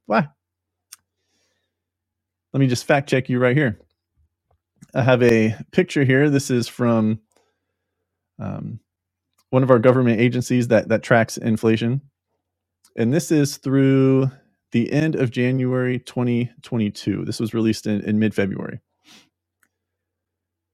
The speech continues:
If you include all items, twelve months ending January twenty twenty-two, seven and a half percent. That's where you're getting this number from. Food, seven percent. Food at home,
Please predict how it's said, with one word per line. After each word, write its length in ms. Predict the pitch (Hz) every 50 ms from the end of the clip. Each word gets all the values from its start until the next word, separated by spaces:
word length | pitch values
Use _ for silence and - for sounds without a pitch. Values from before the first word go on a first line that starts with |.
| _ _ _ _ _ _ _
If 80 | _ -
you 120 | 170 190
include 360 | 185 170 - - 175 165 151
all 240 | - 147 143 143 139 -
items, 540 | 120 131 127 104 - 87 - - - - - _ _ _ _ _ _ _ _ _ _ _ _ _ _ _ _ _ _ _ _ _ _ _ _ _ _ _ _ _ _ _ _ _ _ _ _ _ _ _ _ _ _ _ _ _ _ _ _ _ _
twelve 280 | - - 147 147 143 139
months 240 | 135 127 123 123 -
ending 200 | 131 123 123 117
January 300 | 107 123 117 117 117 113
twenty 220 | 110 - 120 110 101
twenty-two, 440 | - 107 98 98 - 98 87 - - _
seven 280 | _ - - 139 135 135
and 100 | 135 127
a 40 | 117
half 200 | 120 113 110 -
percent. 300 | - - - - - - _ _ _ _ _ _ _ _ _ _ _
That's 160 | - 117 110 -
where 80 | 123
you're 60 | 113
getting 160 | 104 113 - -
this 120 | 101 -
number 180 | 104 95 95 98
from. 260 | - - 82 - - - _ _ _ _ _ _ _ _ _ _ _ _ _ _ _ _ _ _ _ _ _ _ _ _ _ _
Food, 500 | _ _ - 196 233 220 135 95 - - - _ _ _ _ _ _ _ _
seven 300 | - - 156 151 143 117
percent. 380 | - 101 - - 98 85 - - _ _ _ _ _ _ _ _ _ _ _ _ _ _ _ _ _ _ _
Food 200 | _ - 131 127
at 140 | 131 123 127
home, 440 | - 175 160 123 104 101 101 110